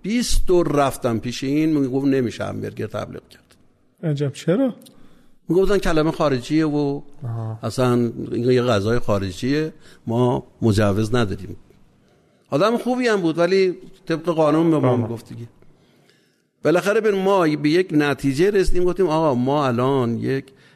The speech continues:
Speaker 1: جعبه‌هایی دادیم چاپ کردن و خیلی شیکه.» خب واسه اون روز که، که جعبه اینا تو بازار نبود، خیلی شکل بود. تازه اون جنگ تموم شده بود، مثلاً دو سه سال بود جنگ تموم شد، هنوز
Speaker 2: آه.
Speaker 1: اونجوری نبود تو.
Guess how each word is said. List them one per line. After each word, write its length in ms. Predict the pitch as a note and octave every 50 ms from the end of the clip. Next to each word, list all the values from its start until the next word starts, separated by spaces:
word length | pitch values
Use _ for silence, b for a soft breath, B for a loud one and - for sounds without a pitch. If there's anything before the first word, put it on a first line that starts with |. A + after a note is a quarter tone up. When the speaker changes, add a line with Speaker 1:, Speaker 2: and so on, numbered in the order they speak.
| b b
Speaker 1:
جعبه‌هایی 720 | - G#2 G#2 G#2 G2+ F#2 G2 F#2+ G2 G2+ A#2 C3+ C3 B2
دادیم 340 | A2 G2+ G2 F#2+ - A2+ A2+
چاپ 320 | A2+ - A2+ A2 A#2+ B2
کردن 720 | - - G#2+ F#2+ F2+ F2+ A#2 B2 C3+ D3+ C#3+ B2+ A#2+ C#3+ D3 _ _ b b b b b b b b b -
و 160 | G#2 G#2+ A2+
خیلی 540 | A#2+ - - B2 B2 C3+ C#3+ C#3 - D3+ D3+ - - - - - - - - - F#2 -
شیکه.» 600 | - - - C#3 C#3+ - - - F#2+ F#2 F#2 F#2 - b b b b b b b b b b b b -
خب 200 | - A2+ G#2+ G2+
واسه 240 | A2+ G#2 F#2+ - A2
اون 200 | G2+ G#2 A2 G2+
روز 140 | A2+ C#3+ D3+ -
که، 160 | - C#3 C3+
که 140 | - - -
جعبه 500 | - - - - G#2+ G2+ F#2+ F#2+ G2+ F#2+
اینا 180 | F#2 F#2+ G2+
تو 140 | G2 - -
بازار 360 | G2 G2+ G2+ F#2+ F#2+ G2 F#2+
نبود، 160 | G#2 G#2+ A2 -
خیلی 200 | C#3+ C#3 C3+ A#2+ - - - b b b b b b -
شکل 200 | - - - -
بود. 120 | - G2+ F#2+
تازه 300 | - - G2+ G2 F#2+ A2
اون 120 | A2+ A#2+ G#2+
جنگ 260 | G2 G#2+ A2 A2+ G#2+
تموم 300 | G#2 G#2 G2+ G2 G#2+ A#2+
شده 220 | A#2 - A2+ G#2+
بود، 140 | G#2+ G#2+ G#2+
مثلاً 220 | G#2 F2+ - G2+
دو 140 | G2+ G2+ F#2+
سه 120 | F2 A2+ G#2+
سال 200 | - - A2 A2
بود 160 | G#2+ A2 G#2+
جنگ 220 | A2+ G#2+ G#2+ G2+
تموم 200 | - G#2+ A2 G#2+
شد، 120 | G#2+ - -
هنوز 300 | A#2 A2 B2 C#3 B2+ A#2
Speaker 2:
آه. 180 | A2+ A2+ A2 B B B B
Speaker 1:
اونجوری 400 | - A#2+ A#2 G#2 A2 A#2+ A#2+ B2+
نبود 300 | C#3 C#3 B2 G#2 G2 F#2
تو. 140 | - - G2+